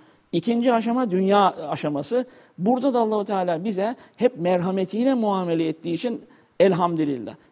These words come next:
Üçüncü aşamaya geliyoruz. Öldükten sonraki hesap. Kabir hesabı var, ardından mahşere çıkma var. Pekala oranın sahibi kim? Oranın sahibi Maliki Yevmiddin. O günün maliki de o.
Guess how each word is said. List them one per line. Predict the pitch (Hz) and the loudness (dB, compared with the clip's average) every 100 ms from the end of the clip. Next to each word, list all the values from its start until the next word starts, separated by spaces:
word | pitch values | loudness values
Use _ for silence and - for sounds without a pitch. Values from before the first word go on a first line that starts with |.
| - | -4
Üçüncü | 220 262 262 254 | -2 0 2 2
aşamaya | 240 226 226 208 | 0 -2 0 0
geliyoruz. | 202 202 220 247 - _ _ _ | 0 0 -2 -4 -12 _ _ _
Öldükten | 170 185 185 202 - 240 254 | 6 6 6 -2 -6 -4 -4
sonraki | - 220 196 180 175 175 139 | -4 -2 0 0 0 2 4
hesap. | 156 160 123 - _ _ _ - - | 2 2 -2 -6 _ _ _ -20 -6
Kabir | - 165 202 | -2 2 4
hesabı | 196 180 185 185 185 | 4 2 0 -2 -2
var, | 180 175 170 | -2 -2 -2
ardından | 147 156 180 185 180 185 160 | -2 -2 -2 0 0 -2 -2
mahşere | 147 147 - 170 196 | -2 -2 -4 -2 -2
çıkma | 196 - 185 | -2 -6 -2
var. | 196 196 - - - _ - 156 | 0 0 -4 -16 -20 _ -8 2
Pekala | 208 254 240 | 4 4 2
oranın | - 185 196 254 294 | 2 2 4 6 4
sahibi | - 214 196 175 175 165 | 2 0 0 0 0 -2
kim? | 214 254 - - - | -2 -6 -8 -10 -2
Oranın | - 202 226 | 0 0 -2
sahibi | 196 185 196 | -2 0 0
Maliki | 196 165 170 175 175 | 0 2 2 0 -2
Yevmiddin. | 170 165 165 156 151 143 | -2 0 -2 -2 -2 2
O | 175 220 | 4 6
günün | 269 240 | 4 2
maliki | 190 170 165 151 160 | 0 0 2 0 0
de | 147 | 0
o. | 156 240 | -2 -4